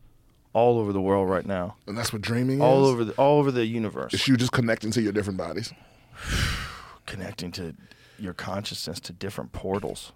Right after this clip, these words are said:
Speaker 2: Yeah. Well, I think there's a lot to that belief that, like, the fact that we are all separate beings is an illusion.
Speaker 1: Yeah.
Speaker 2: You're just a little piece that's living a little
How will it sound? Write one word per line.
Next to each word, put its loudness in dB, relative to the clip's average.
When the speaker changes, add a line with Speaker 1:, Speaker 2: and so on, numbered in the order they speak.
Speaker 2:
Yeah. 0
Well, 6
I 0
think 2
there's 6
a 8
lot 4
to 4
that 6
belief 0
that, -4
like, -2
the 2
fact 4
that 2
we 4
are 4
all 2
separate 0
beings -2
is -4
an -6
illusion. -4
Speaker 1:
Yeah. -2
Speaker 2:
You're 2
just 0
a 2
little 0
piece -4
that's -6
living -2
a -4
little -4